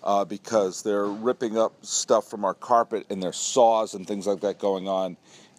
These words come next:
And, uh, you know, I figured, uh, probably shouldn't be recording anything in there. Uh, usually people are, I don't know, late when they come up to, you know, to help in our house, and, uh, these guys were right on time.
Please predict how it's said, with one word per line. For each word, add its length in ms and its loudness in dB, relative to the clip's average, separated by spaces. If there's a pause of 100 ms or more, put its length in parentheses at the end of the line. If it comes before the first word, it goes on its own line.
(100)
And, 500 -4
uh, 380 -2
you 100 -4
know, 160 0
I 60 -6
figured, 500 -4 (580)
uh, 280 0
probably 540 -2
shouldn't 340 -6
be 140 -2
recording 600 -2
anything 380 -8
in 160 -6
there. 240 -6 (480)
Uh, 80 4
usually 680 -2 (100)
people 360 -2
are, 180 6
I 100 2
don't 140 0
know, 280 -2
late 420 0 (220)
when 220 -2
they 160 0
come 260 -2
up 200 4 (320)
to, 480 -4 (840)
you 80 -4
know, 300 -2
to 160 0
help 300 2 (800)
in 140 -2
our 120 2
house, 460 2
and, 280 -2
uh, 320 2
these 220 -8
guys 280 2
were 80 -6
right 200 4
on 140 0
time. 340 -4